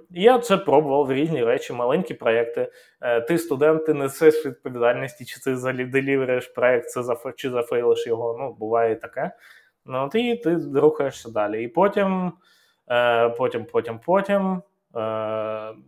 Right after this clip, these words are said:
стався дванадцятий рік, ви-, рік, вийшла ж Скала. Я вивчив Скалу просто тому, що було цікаво. Це взагалі взрив,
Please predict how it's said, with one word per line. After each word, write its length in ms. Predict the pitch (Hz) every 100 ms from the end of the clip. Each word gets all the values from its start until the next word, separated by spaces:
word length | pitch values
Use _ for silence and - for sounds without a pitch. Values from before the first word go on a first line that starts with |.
| _ _ _ - 131
стався 420 | - 135 127 135
дванадцятий 600 | 123 127 123 120 - 139
рік, 220 | 175 185
ви-, 340 | 143 151 135 135
рік, 240 | 175 175
вийшла 400 | 127 131 - 120
ж 80 | -
Скала. 800 | - - 117 113 120 165 190 - _ _ _ _ _ _
Я 300 | 123 123 147
вивчив 440 | 143 135 127 127 117
Скалу 800 | - 127 135 170 208 233 - - _ _ _ _
просто 380 | 147 151 151 127
тому, 200 | 131 127
що 140 | -
було 240 | 117 117 117
цікаво. 460 | 117 110 107 117
Це 160 | 120 131
взагалі 360 | 123 131 139 127
взрив, 360 | 120 123 117